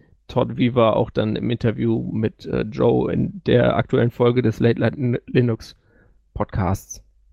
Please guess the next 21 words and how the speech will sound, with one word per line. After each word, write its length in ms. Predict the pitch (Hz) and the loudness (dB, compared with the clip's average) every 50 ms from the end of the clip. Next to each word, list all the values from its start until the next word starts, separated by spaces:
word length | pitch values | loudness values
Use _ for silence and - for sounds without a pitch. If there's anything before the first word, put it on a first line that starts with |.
| - _ _ _ _ _ _ _ _ _ _ - - - _ _ _ _ _ _ _ _ _ | -20 _ _ _ _ _ _ _ _ _ _ -20 -20 -20 _ _ _ _ _ _ _ _ _
Ja, 300 | - 117 104 101 101 113 - _ _ _ _ _ | 2 4 4 4 2 -2 -8 _ _ _ _ _
also 220 | - 117 120 139 135 | -6 -6 -4 -4 -4
die 140 | 131 131 | -4 -4
Specs 400 | - - - 147 143 - - - | -4 -2 0 0 0 0 -4 -8
stehen 180 | - 131 127 120 | -6 -4 -2 -2
jetzt 160 | 113 - - | -2 -2 -2
fest. 420 | - 175 180 185 - - - - - | -2 -2 -2 -2 -4 -8 -18 -8 -2
Äh, 360 | - 135 127 127 127 127 131 | 0 2 2 2 2 0 -2
es 200 | - - 131 - | -4 -8 -12 -8
kommt 380 | - 143 131 131 127 - - | -4 -4 -2 -2 -4 -8 -12
im 640 | - - 143 117 113 113 120 131 147 - - - - - | -10 -6 -4 -4 -4 -4 -4 -6 -8 -10 -12 -14 -12 -8
dritten 240 | - 135 - 165 | -8 -8 -6 -8
Quartal, 420 | - - - 104 - 131 131 147 147 | -6 -6 -6 -2 2 2 2 4 2
das 200 | 131 127 - 151 | 0 -2 -2 0
heißt 260 | 117 113 113 - - | 0 0 0 -2 -4
irgendwann 480 | 180 135 147 143 143 131 127 123 123 127 | -4 -2 -2 -2 -2 -2 0 0 -2 -2
zwischen 440 | - - 135 120 - 127 113 110 - _ _ _ _ _ _ _ | -4 -4 -4 -4 -2 -2 -4 -4 -6 _ _ _ _ _ _ _
Anfang 400 | - 131 135 135 - 123 117 117 | -2 -2 -2 0 -2 -2 -2 -2
Ju-, 300 | 120 117 120 123 131 135 - - - | -2 -4 -4 -4 -4 -6 -8 -10 -12
äh, 80 | - | -12
Juli 760 | - - 127 123 131 143 156 165 165 160 165 180 - - - | -12 -10 -10 -8 -8 -6 -6 -6 -6 -6 -6 -8 -10 -12 -16